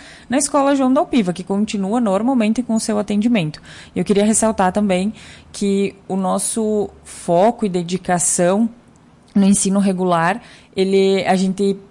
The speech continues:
pretende oferecer o mesmo padrão, né, nas duas escolas, então, indiferente do aluno que não conseguir vaga pra, ah, estar nessa escola de ensino integral ou ensino regular,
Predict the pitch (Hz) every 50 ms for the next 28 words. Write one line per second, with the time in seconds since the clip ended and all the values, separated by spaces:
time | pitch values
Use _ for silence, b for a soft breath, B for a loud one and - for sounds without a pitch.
0 | - - _ _ 190 185 175 - - 175 165 190 226 233 240 233 220 196 202 -
1 | - 185 196 208 190 180 180 190 196 214 214 - 220 202 175 170 165 165 196 240
2 | 226 190 170 180 185 175 156 175 175 180 185 214 214 - - 175 165 170 190 202
3 | 190 185 180 180 180 180 190 175 - - 185 175 170 175 185 240 202 214 208 196
4 | 180 175 180 190 202 202 - - 190 185 185 180 175 180 185 196 196 196 - 190
5 | 180 196 175 170 160 170 175 190 185 185 - 175 170 175 185 208 B B B B
6 | B B B B B - - 175 175 175 175 180 - - 180 170 175 190 190 -
7 | - - - 180 175 180 180 180 180 180 - 175 180 180 185 185 175 170 160 160
8 | 170 185 202 196 - - 180 180 202 214 233 226 - - 196 202 208 202 190 185
9 | 190 185 170 156 156 185 226